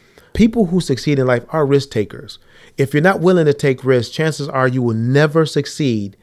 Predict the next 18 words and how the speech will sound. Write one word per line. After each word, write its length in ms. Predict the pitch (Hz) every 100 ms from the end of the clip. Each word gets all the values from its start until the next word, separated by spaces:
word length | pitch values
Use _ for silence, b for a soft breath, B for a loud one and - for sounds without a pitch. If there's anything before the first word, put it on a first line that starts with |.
| b b
at 180 | 139 123
your 80 | 117
highest 340 | 123 113 95
levels. 380 | 127 120 101 92
Keep 240 | - 175 156
in 60 |
mind 180 | 147 131
what 80 | 131
I'm 80 | 110
saying. 400 | - 139 107 117
I 60 |
know 160 | 123 139
this 200 | 131 -
is 80 | 107
bold 360 | 110 127 117
terminology, 580 | - 123 120 120 113 101
but 220 | 98 92
never 720 | 107 117 127 151 131 113 107